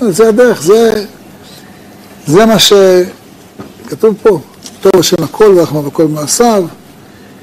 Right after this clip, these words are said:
מתוך זה, "יודוך השם כל מעשיך, וחסידיך יברכוך, כבוד מלכותך יאמרו,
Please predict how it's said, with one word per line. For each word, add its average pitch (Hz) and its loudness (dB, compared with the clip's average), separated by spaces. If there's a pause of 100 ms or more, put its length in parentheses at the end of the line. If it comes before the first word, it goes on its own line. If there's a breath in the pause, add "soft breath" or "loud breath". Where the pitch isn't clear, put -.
(1000 loud breath)
מתוך 156 -4
זה, 226 2 (960)
"יודוך 147 -2
השם 226 2
כל 185 0
מעשיך, 165 -4 (120)
וחסידיך 170 -4
יברכוך, 165 -2
כבוד 226 0
מלכותך 208 -8
יאמרו, 208 0